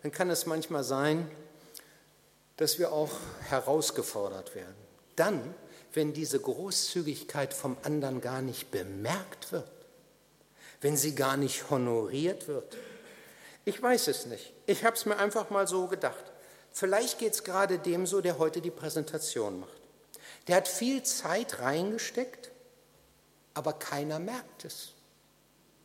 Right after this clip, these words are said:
Oder vielleicht dem Posaunenchor hier. Hat ein Stück so ganz besonders geübt.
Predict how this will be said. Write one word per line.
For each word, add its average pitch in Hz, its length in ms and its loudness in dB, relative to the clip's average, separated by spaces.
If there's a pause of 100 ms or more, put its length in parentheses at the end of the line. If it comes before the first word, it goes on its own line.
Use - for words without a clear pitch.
(360)
Oder 226 240 10
vielleicht 208 560 4
dem 214 240 2
Posaunenchor 269 1000 0
hier. - 140 -14 (1900)
Hat - 420 0 (760)
ein 202 180 4
Stück - 260 0
so 220 140 2
ganz 240 260 4
besonders 233 640 2
geübt. - 600 -4